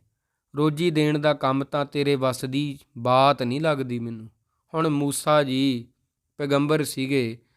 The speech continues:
ਤੇ ਜਦੋਂ ਰੱਬ ਸ਼ਕਤੀ ਦੁਆਰਾ ਸਾਰਿਆਂ ਨੂੰ ਰੋਜੀ ਦਿੱਤੀ ਆ ਤੇ ਪਿੰਡ ਵਿੱਚ ਇੱਕ ਬੰਦਾ ਰਹਿੰਦਾ ਸੀ ਜਿਹੜਾ ਕਾਮੀ ਬਹੁਤ ਸੀਗਾ, ਉਹਦੀਆਂ ਕਰਤੂਤਾਂ ਬੜੀਆਂ ਮਾੜੀਆਂ ਸੀ ਤੇ ਜਿਹਦੇ ਕਰਕੇ ਨਾ ਉਹਨੂੰ ਉਹਨਾਂ 'ਤੇ ਖਿਝ ਆ ਗਈ ਆ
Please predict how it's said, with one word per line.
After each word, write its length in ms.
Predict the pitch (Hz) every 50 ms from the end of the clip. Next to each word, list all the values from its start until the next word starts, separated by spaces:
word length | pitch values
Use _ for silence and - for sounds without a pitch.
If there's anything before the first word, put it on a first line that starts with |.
| _ _ _ _ _ -
ਤੇ 140 | 170 151
ਜਦੋਂ 540 | 127 123 139 139 139 156 165 165 147 135 127 - _ _ -
ਰੱਬ 260 | 139 139 151 156 156
ਸ਼ਕਤੀ 500 | 160 - - 156 143 135 _ - 160 160
ਦੁਆਰਾ 400 | 147 143 135 135 131 131 135 135
ਸਾਰਿਆਂ 460 | 131 - - 147 147 160 180 190 185 175
ਨੂੰ 120 | 170 156
ਰੋਜੀ 320 | 139 139 131 127 131 139
ਦਿੱਤੀ 540 | 135 120 127 123 123 _ - 151 156 160 151
ਆ 160 | 127 113 110 113 _ _ _ _ _ _ _ _ _ _ _ _ _ _ _ _ _
ਤੇ 100 | - 160
ਪਿੰਡ 320 | 156 - - 160 160 165 175
ਵਿੱਚ 240 | 175 170 170 160 170
ਇੱਕ 160 | 160 - 160
ਬੰਦਾ 420 | 151 135 135 127 127 139 143 147
ਰਹਿੰਦਾ 360 | 139 139 147 165 165 170 151
ਸੀ 220 | 135 117 127 123 131
ਜਿਹੜਾ 240 | 139 160 175 190 185
ਕਾਮੀ 480 | - - 165 165 170 170 175 180 175
ਬਹੁਤ 280 | 147 123 123 135 143 139
ਸੀਗਾ, 380 | - - 127 120 127 - - - _ _ _ _ _ _ _ _ _ _ _ _ _ _ _ _ _ _ _ _ _ _ -
ਉਹਦੀਆਂ 360 | 160 156 156 180 190 185 180 165
ਕਰਤੂਤਾਂ 640 | - 165 156 - - - 151 143 - - 170 175
ਬੜੀਆਂ 360 | 170 160 160 156 151 151 147
ਮਾੜੀਆਂ 460 | 147 139 131 127 120 123 131 135 131
ਸੀ 320 | 127 123 - 120 117 117 117 _ _ _ _ _ _ _ _ _ _ -
ਤੇ 120 | 170 151
ਜਿਹਦੇ 340 | 131 123 151 180 175 196 190
ਕਰਕੇ 440 | - 170 156 151 147 - - 165 165
ਨਾ 160 | 180 185 180
ਉਹਨੂੰ 200 | 180 180 175 175
ਉਹਨਾਂ 200 | 175 180 175 165
'ਤੇ 120 | 156 160
ਖਿਝ 320 | - - - 143 147 156 156
ਆ 140 | 143 127
ਗਈ 220 | 113 113 113 117 117
ਆ 100 | 110